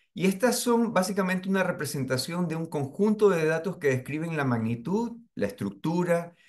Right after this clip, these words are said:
la evolución y las características de fenómenos y situaciones que tienen lugar en el mercado del trabajo durante un periodo determinado. Esto,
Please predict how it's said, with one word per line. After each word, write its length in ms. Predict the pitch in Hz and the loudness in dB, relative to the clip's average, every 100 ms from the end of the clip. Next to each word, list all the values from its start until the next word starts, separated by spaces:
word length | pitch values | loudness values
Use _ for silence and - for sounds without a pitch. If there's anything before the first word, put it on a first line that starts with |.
| _ - | _ 0
la 80 | |
evolución 720 | 107 107 104 - 143 156 175 - | 2 2 -2 -4 0 0 0 0
y 80 | |
las 160 | 120 113 | 0 0
características 800 | - 107 104 120 127 135 151 147 | 2 2 2 0 0 -2 -2 0
de 80 | 135 | 0
fenómenos 540 | 117 120 143 160 160 | 2 2 2 0 -4
y 60 | 156 | -4
situaciones 720 | 165 156 156 165 165 175 175 | -4 -4 -4 -2 -2 -2 0
que 100 | 131 | -2
tienen 400 | - 143 156 147 | 0 0 0 2
lugar 460 | 131 147 151 - - _ _ | 6 6 4 -2 -14 _ _
en 140 | - 117 | 2 4
el 80 | 110 | 4
mercado 380 | 113 110 147 | 0 2 6
del 120 | 156 147 | 6 6
trabajo 360 | 135 139 151 | 4 2 0
durante 300 | 139 135 127 | -2 -2 -2
un 160 | 139 135 | -6 2
periodo 480 | 143 135 135 139 139 | 4 6 6 6 6
determinado. 720 | 123 110 101 95 90 85 82 | 2 -2 -4 -4 -6 -8 -4
Esto, 480 | 165 - 220 220 | -4 2 4 4